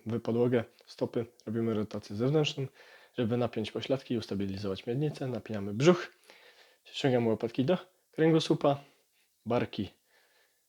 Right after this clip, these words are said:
w dół i lecimy. Jedno powtórzenie, jedna sekunda pauzy.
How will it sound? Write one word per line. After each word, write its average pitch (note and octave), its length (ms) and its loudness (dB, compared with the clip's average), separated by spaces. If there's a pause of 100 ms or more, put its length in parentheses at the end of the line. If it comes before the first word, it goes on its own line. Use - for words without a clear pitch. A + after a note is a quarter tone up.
(100)
w C3 100 0
dół D#3+ 240 10 (840)
i A#2+ 200 -4 (420)
lecimy. G#2 460 -2
Jedno B2 220 -2
powtórzenie, B2+ 440 0
jedna G#2+ 280 0
sekunda A#2 360 -6
pauzy. F#2+ 300 -8